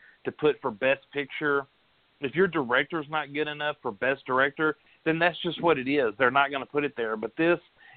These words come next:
is exactly what it is. That's an M T V award type category, the Best Kiss, most popular film, uh, stuff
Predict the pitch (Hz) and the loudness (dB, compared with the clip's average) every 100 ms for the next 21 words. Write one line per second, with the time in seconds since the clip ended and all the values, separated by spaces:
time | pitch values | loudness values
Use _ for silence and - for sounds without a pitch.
0 | - 127 123 120 143 160 147 147 143 147 | -4 -2 0 2 2 2 0 2 2 0
1 | 113 113 - - 147 160 - 156 139 151 | 0 -2 -4 -12 -8 -8 -8 -8 -2 2
2 | 151 135 135 139 131 143 139 - 135 123 | 2 2 2 2 2 0 0 0 -2 -2
3 | 110 113 117 117 117 _ - - 117 110 | -4 -6 -4 -4 -6 _ -20 -12 -10 0
4 | 143 160 - - 151 143 135 _ _ _ | 2 2 -2 -4 0 0 -2 _ _ _
5 | - - 135 160 - 165 160 156 156 147 | -20 -8 -2 -2 0 2 2 0 -6 -6
6 | - 139 135 131 127 127 _ - 135 131 | -8 -10 -10 -12 -14 -18 _ -12 -4 -2
7 | 127 - 160 | -2 -4 -6